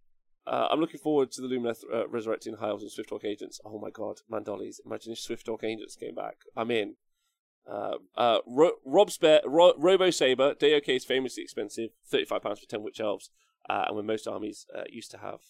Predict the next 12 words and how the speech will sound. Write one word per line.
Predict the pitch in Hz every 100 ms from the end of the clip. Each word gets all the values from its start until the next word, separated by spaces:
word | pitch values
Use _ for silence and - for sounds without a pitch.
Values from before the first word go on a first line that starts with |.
| _
seventy | - 120 104 -
plus. | - - -
Uh, | 123
yeah, | 107 110
famously | - 170 165 139 110
expensive. | - - - - - _ _ -
Uh, | -
that's | - 117 -
kind | 113
of | 101
my | -
point. | - 101